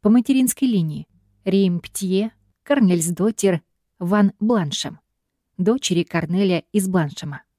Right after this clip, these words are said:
В семье исповедовался протестантизм, однако Корнелия была католичкой. Старший брат Рембрандта, Гериц, стал мельником, Адриан — сапожником. После Рембрандта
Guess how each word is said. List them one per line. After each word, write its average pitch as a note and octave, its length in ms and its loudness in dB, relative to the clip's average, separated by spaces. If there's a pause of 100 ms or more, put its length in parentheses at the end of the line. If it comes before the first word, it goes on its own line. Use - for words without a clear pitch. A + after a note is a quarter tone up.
(420)
В - 80 -10
семье C#4 400 2
исповедовался G3+ 880 0 (120)
протестантизм, A3+ 840 0 (320)
однако F#3+ 380 0
Корнелия F#3+ 640 2
была A#3 240 0
католичкой. - 720 -4 (480)
Старший - 480 -4
брат F3+ 320 -2
Рембрандта, D3+ 640 0 (340)
Гериц, F3+ 600 -4 (160)
стал - 280 -2
мельником, D#3 600 -2 (340)
Адриан — F3+ 600 -2 (100)
сапожником. - 800 -4 (560)
После G3 440 2
Рембрандта F#3 720 -2